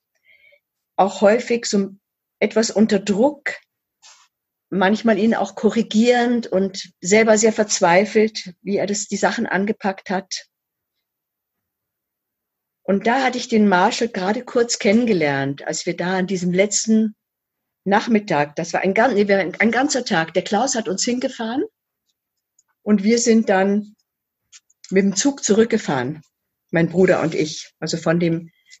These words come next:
von unserem sterbenden Bruder zurückgefahren. Und Klaus hatte uns hingebracht. Es war auch richtig gut, dass er kurz mit dabei war. Und ich,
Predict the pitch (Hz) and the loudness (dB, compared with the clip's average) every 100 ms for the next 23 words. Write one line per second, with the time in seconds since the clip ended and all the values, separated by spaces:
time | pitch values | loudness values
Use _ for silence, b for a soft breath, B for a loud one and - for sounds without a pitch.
0 | - 165 165 175 165 - 175 185 170 170 | -2 0 2 0 0 2 2 2 0 0
1 | 190 165 165 _ _ _ - 208 202 208 | 2 0 -4 _ _ _ -12 -2 -2 0
2 | 208 165 156 170 180 170 190 180 185 190 | -4 -2 -2 0 2 2 2 0 0 0
3 | - 220 214 208 175 - 180 - - 165 | 2 4 2 0 -8 -6 -4 -2 -2 -2
4 | - _ _ _ _ - 202 - 202 - | -12 _ _ _ _ 0 0 0 -6 -2
5 | 214 190 190 180 196 190 196 185 170 165 | 0 2 2 0 0 0 -2 0 -2 0
6 | 180 185 156 190 202 _ _ _ _ _ | 2 2 0 -2 -6 _ _ _ _ _
7 | _ _ _ _ _ _ _ _ _ _ | _ _ _ _ _ _ _ _ _ _
8 | _ _ _ _ - 185 185 175 - | _ _ _ _ -4 -4 -4 -8 -8